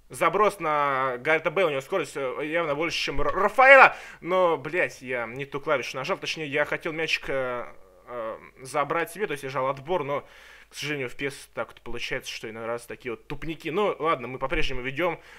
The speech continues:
А, прошла уже какая часть матча-то? А, восемь минут даже, да, ну, типа того. Вот мы ведём, а, Бензема, Карим. И это офсайд. Это офсайд, это очень плохо. Я очень волнуюсь.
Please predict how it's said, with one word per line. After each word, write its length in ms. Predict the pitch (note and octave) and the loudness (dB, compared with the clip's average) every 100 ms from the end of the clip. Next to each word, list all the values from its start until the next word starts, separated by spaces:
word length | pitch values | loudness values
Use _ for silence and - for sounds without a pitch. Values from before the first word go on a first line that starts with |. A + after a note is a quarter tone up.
| - | -16
А, 220 | - G#2+ G2+ | -6 -4 -2
прошла 480 | A#2+ C3 - B2+ | -4 0 2 2
уже 440 | A2 G#2+ G#2+ G2 G2 | 0 -4 -6 -8 -10
какая 320 | A#2 - A2 | -12 -8 -8
часть 340 | F#2+ G#2+ G#2 A#2+ | -8 -10 -10 -10
матча-то? 480 | A2 - - G2+ F2+ - - - _ _ _ G#2+ | -10 -10 -10 -12 -14 -18 -20 -20 _ _ _ -16
А, 160 | G#2 | -14
восемь 460 | A2 C#3 C3+ - B2 | -8 -8 -8 -12 -12
минут 260 | A#2+ C#3 | -10 -10
даже, 240 | A#2 A2 G#2+ | -8 -10 -10
да, 220 | G#2+ C#2 | -10 -10
ну, 180 | F#2 G2 | -14 -18
типа 220 | - - | -18 -10
того. 360 | A2 A#2 B2 - - - _ - | -4 -2 -4 -6 -20 -20 _ -12
Вот 240 | G#2+ G#2 | -12 -10
мы 380 | A2+ A2+ A2 G2+ | -10 -8 -8 -10
ведём, 960 | B2 C#3 C#3+ C3+ F#3 G#3 A3 G#3+ G3+ F#3+ | -8 -8 -6 -2 2 4 4 2 0 2
а, 380 | F3+ E3+ D3+ | 4 4 4
Бензема, 800 | C#3 C#3+ C#3+ D3+ C#3 D3+ D3 D3 | 2 0 0 -2 -4 -2 2 4
Карим. 640 | D3 D3 D3 D3+ D#3 F3+ E3+ - - - - _ - | 4 4 4 4 4 2 -4 -16 -20 -20 -20 _ -18
И 100 | B2 | -8
это 260 | B2 A#2+ A#2+ | -6 -4 -4
офсайд. 460 | - B2 G#2+ F#2+ - - | -4 -6 -6 -6 -10 -10
Это 240 | G2 G2+ | -10 -10
офсайд, 380 | G2+ - B2 G#2 | -10 -10 -12 -12
это 100 | G#2+ | -12
очень 320 | F2+ - F#2 | -10 -10 -10
плохо. 480 | - A2 G#2 - G2+ - | -10 -8 -4 -4 -6 -12
Я 240 | G#2+ G2 - | -8 -4 -4
очень 200 | - A#2 | -4 -6
волнуюсь. 520 | A#2+ C3 C3+ A2+ | -6 -6 -10 -12